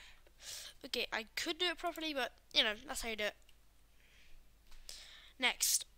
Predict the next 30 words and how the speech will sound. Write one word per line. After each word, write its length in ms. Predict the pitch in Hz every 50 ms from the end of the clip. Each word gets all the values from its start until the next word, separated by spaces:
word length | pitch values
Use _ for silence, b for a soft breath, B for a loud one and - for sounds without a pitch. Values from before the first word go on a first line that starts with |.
| -
Oh, 580 | - 233 226 220 220 214 214 208 202 202 202 - - -
oh, 120 | 214 196 - -
oh, 320 | 185 185 202 226 220 - -
oh, 120 | - 202 196 - -
oh, 100 | 285 311 -
oh, 140 | 381 392 381 - -
oh, 360 | - 302 302 302 302 302 -
I 120 | - - -
got 260 | - 240 240 254 262
a 140 | 294 311 311
good 260 | 381 381 403 415 392
idea. 440 | 359 349 330 330 320 302 294 285 285 277 277 277 277 277 269 269 269 277 277 - - - - - - - - b b b b b b b b b b b b b - - - - - - - - -
This 180 | - 277 269 294
is 140 | 302 269
the 80 | 262 262
really 240 | 240 226 226 220 214
easy... 400 | 196 214 220 - - 233 - - - -
Oh 220 | 220 254 254 254
no, 160 | 254 269 269
but 100 | 233 269
the 160 | 220 240 247 262
archers 320 | 269 269 - - 226 220
are 40 | 214
so 200 | - - 220 214
annoying. 320 | 208 202 196 190 185 180 180 - - - - - - - - - - - - - - - - - - - B B B B B B B B B B B B B B B B B -
Okay, 200 | 330 311 359 330
we 60 | 302
can 100 | - 285
make 160 | 294 320 277 302
a 280 | 302 294 269 254 247